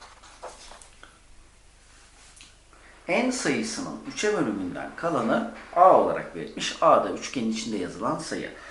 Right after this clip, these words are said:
<coughs> Arkadaşlar burada bizim dizimiz üç N olduğu için tüm terimleri üçün katı olarak ilerleyecektir. Yani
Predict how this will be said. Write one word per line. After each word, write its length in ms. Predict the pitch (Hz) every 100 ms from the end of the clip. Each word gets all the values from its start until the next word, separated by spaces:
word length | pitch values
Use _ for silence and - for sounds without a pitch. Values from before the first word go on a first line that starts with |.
| - - - - -
<coughs> 100 | - - - 156 -
Arkadaşlar 600 | 131 - 233 - 156 135
burada 400 | 190 196 - - - - - - - - - - - -
bizim 360 | 113 110 151 147
dizimiz 460 | 139 156 151 -
üç 140 | 160 185
N 140 | 143
olduğu 240 | 95 82 76
için 220 | - 160 - - - - -
tüm 220 | 226 247
terimleri 500 | 233 160 120 107 107
üçün 340 | 165 139 - 185
katı 300 | - 156 165
olarak 380 | 113 80 - 76
ilerleyecektir. 680 | 87 80 82 82 76 -
Yani 440 | 92 123 139 104